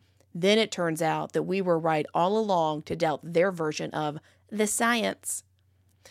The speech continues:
Trump was impeached twice. He's been investigated, raided, and indicted. He faces more than thirty felony counts in the porn star hush money case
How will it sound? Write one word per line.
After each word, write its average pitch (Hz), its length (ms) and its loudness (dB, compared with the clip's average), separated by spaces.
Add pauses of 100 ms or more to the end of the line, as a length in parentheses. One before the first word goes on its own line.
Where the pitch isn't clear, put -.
(240)
Trump 269 260 6
was 277 160 2
impeached 233 340 2
twice. 175 540 -2
He's 170 180 -6
been 180 120 4
investigated, 190 800 2
raided, 165 440 2
and 160 160 -2
indicted. 143 600 -2 (300)
He 196 120 0
faces 196 440 4
more 180 180 2
than 160 140 -2
thirty 202 320 2
felony 196 400 4
counts 160 440 -2
in 175 100 -4
the 165 60 0
porn 175 320 0
star 160 280 2
hush 254 320 -2
money 151 200 -4
case - 420 -4